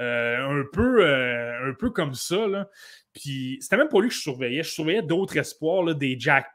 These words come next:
Peart et des, des Tristan Bross de ce monde-là. Puis il m'avait tout de suite sauté aux yeux. Je me suis dit, c'est qui ce joueur-là ?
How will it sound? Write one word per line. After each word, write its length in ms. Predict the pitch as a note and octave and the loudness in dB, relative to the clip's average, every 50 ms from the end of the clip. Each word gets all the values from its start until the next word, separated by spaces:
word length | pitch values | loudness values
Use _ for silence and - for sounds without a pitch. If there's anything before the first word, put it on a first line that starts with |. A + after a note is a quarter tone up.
| _ | _
Peart 400 | - D3+ D3+ D#3+ D#3 D3+ D3+ - | 0 0 2 2 2 0 -2 -4
et 140 | C#3+ C3 B2+ | -4 -4 -4
des, 360 | B2 B2+ B2 B2 B2 B2 A#2+ | -4 -4 -4 -2 -2 -2 -4
des 180 | A#2 B2+ B2+ A#2 | -4 -6 -10 -10
Tristan 480 | - - D#3+ D#3+ D#3 D#3 - E3 D3 | -8 -2 -2 -2 -2 0 -2 -2 -2
Bross 420 | C#3 C3 A#2+ D3 D3+ D#3 D#3+ C#3+ C3 | -2 -2 0 2 4 4 2 2 -2
de 80 | C3 | -6
ce 180 | C3 - - - | -6 -8 -8 -10
monde-là. 460 | D3 C#3 B2+ B2 A#2 B2 C#3 F3 F#3 - _ - - - - - _ _ _ _ _ | -10 -10 -10 -10 -8 -6 -6 -6 -6 -8 _ -20 -20 -20 -20 -20 _ _ _ _ _
Puis 380 | - - D3+ C#3+ C3 A#2+ - _ _ _ _ _ _ _ - | -12 -8 -8 -8 -8 -10 -14 _ _ _ _ _ _ _ -6
il 80 | D#3 E3 | 0 0
m'avait 180 | E3 E3+ G3+ | 0 0 0
tout 80 | - B3+ | -4 -4
de 60 | A3 | -4
suite 120 | - F4+ | -4 -4
sauté 280 | - - G3 D3 C#3 D#3+ | 2 2 2 2 2 0
aux 60 | D#3 | -2
yeux. 100 | C#3+ B3 C4+ | -2 -2 -4
Je 60 | - | -6
me 200 | D3+ C3 D3+ A#3 C4 | -8 -8 -8 -8 -8
suis 160 | - - D#3+ | -6 -6 -6
dit, 100 | D3 D3+ | -6 -8
c'est 80 | - | -8
qui 160 | - G#4+ G4 B3 | -8 -6 -4 -4
ce 140 | C#3+ B2+ | -6 -2
joueur-là ? 480 | C3 C3+ C3 A#2+ A#2 A#2+ C#3+ A3 C4 A3+ | -2 -2 0 0 -2 -2 -2 -2 -2 -4